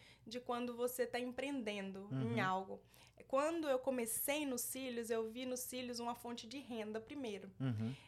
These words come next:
Speaker 1: É, foi aonde eu ia ganhar o meu dinheiro pra pagar as minhas contas, como eu acabei de falar, eu
Speaker 2: Sim.
Speaker 1: só preocupava em pagar minhas contas. E depois que eu, é, consegui atingir isso, ali dentro dos cílios, é,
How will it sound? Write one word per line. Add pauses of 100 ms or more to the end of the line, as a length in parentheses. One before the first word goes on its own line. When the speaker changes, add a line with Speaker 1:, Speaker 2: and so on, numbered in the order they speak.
Speaker 1:
É,
foi
aonde
eu
ia
ganhar
o
meu
dinheiro
pra
pagar
as
minhas
contas,
como
eu
acabei
de
falar,
eu
Speaker 2:
Sim.
Speaker 1:
só
preocupava
em
pagar
minhas
contas. (540)
E
depois
que
eu,
é,
consegui
atingir
isso, (360)
ali
dentro
dos
cílios, (100)
é,